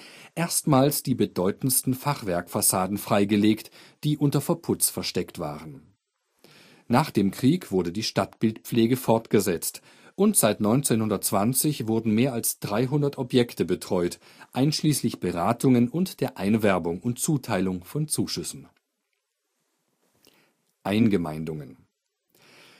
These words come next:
Nach dem Gesetz zur Neugliederung des Landkreises Lemgo, das Lemgo-Gesetz, wurden zum ersten Januar neunzehnhundertneunundsechzig die Stadt Lemgo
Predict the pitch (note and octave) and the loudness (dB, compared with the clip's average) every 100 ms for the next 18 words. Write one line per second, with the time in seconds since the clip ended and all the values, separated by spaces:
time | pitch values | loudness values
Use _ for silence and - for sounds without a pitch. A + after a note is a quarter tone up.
0 | _ _ B2+ B2 - C3+ B2+ - A2 A2 | _ _ 0 0 4 4 2 -2 -4 0
1 | A2 D3+ - - - F#2+ F2+ A2 B2+ A2+ | 2 0 0 -4 0 0 2 2 2 2
2 | A2 G2 F#2 F2 D#2+ - F#2+ G#2 A#2 - | 2 2 2 -2 -4 -4 -2 -2 -2 -2
3 | F#2 F2+ - G2+ G#2 A#2+ B2 D#3+ A3 - | -2 -2 0 2 4 6 6 6 2 -8
4 | - _ - - - F#2+ D3+ A2 F2+ G2 | -20 _ -10 -10 -6 -2 2 2 2 4
5 | A#2+ D3 - - _ _ B2 C#3+ F#3+ A3+ | 4 2 -6 -8 _ _ 2 4 6 2
6 | A3+ - - D#2 C#2+ G#2+ A2 - G#2 F#2 | -4 -4 -6 -6 -8 -10 -4 -2 0 0
7 | A2+ A#2 G2 G2 A#2+ A#2+ A2 G#2 G2+ A2 | 2 2 4 2 2 0 0 -2 0 2
8 | D#3+ D3+ - B2 - - E3+ - G2 - | 2 2 0 -2 -2 -2 -2 -2 -4 -4
9 | F#2+ - F2+ F#2 C3 C#3+ - | -6 -6 -2 4 4 6 4